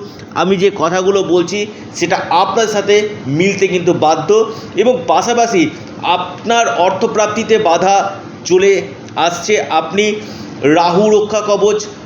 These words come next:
অথবা পাওয়ার কবচ আপনি পরিধান করুন, যে কোনো দিক থেকে আপনার এই অর্থপ্রাপ্তির সম্ভাবনা কিন্তু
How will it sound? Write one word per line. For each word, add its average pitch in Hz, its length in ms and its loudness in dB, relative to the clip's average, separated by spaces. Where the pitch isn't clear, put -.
অথবা 185 380 2
পাওয়ার 202 340 4
কবচ 202 300 2
আপনি 196 200 0
পরিধান 190 400 2
করুন, 208 240 2
যে - 200 -4
কোনো 233 240 0
দিক 190 260 -2
থেকে 214 200 2
আপনার 180 400 2
এই 185 240 4
অর্থপ্রাপ্তির 185 760 0
সম্ভাবনা 170 460 0
কিন্তু 165 300 2